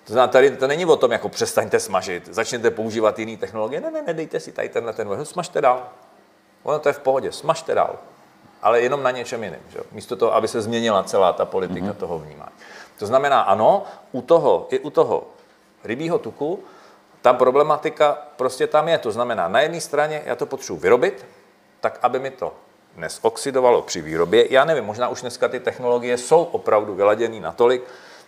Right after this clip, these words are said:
Speaker 1: že jsou schopný ochránit ten rybí olej před oxidací. Berme to, že to tak prostě je. Ale potom to další je to moje, že jo? Co já s tím vyrábím doma,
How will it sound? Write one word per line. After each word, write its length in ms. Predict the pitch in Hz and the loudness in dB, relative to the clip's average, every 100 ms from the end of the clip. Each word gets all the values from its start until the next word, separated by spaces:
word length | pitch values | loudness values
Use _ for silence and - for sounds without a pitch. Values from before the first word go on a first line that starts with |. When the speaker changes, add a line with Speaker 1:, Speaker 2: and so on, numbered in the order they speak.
| _ | _
Speaker 1:
že 100 | 101 | -14
jsou 220 | - 135 | 0 2
schopný 440 | 135 - 90 87 90 | 2 -6 -8 -8 -12
ochránit 640 | - - 101 92 92 90 | -4 2 4 4 -2 -8
ten 260 | - 95 90 92 | -4 -4 -4 -12
rybí 280 | 90 92 | -12 -6
olej 200 | 90 92 | 0 2
před 200 | 92 95 | 0 -6
oxidací. 400 | 85 - 90 - | -10 -6 -6 -2
Berme 260 | 95 170 185 | 2 4 2
to, 140 | - | 0
že 100 | 135 | -2
to 100 | - | -2
tak 260 | 147 - - | -2 -2 -2
prostě 460 | 135 - - 120 120 - _ _ _ - | -4 -4 -2 -2 -2 -16 _ _ _ 0
je. 220 | 90 - - - - - - - - _ _ _ | 0 0 -8 -20 -20 -20 -20 -20 -20 _ _ _
Ale 200 | 101 143 | 4 4
potom 320 | 156 151 160 156 | 4 2 0 2
to 120 | 160 | 4
další 340 | 113 113 - | 4 4 0
je 80 | 147 | 0
to 100 | 151 | 0
moje, 280 | 131 127 80 | 2 2 0
že 80 | 87 | -4
jo? 100 | 82 | -6
Co 140 | - | 0
já 120 | 110 110 | 0 0
s 100 | - | -6
tím 200 | 139 120 | -10 0
vyrábím 520 | 110 120 123 123 87 | 2 2 0 -6 -8
doma, 480 | 80 76 113 165 | -6 -2 -2 -2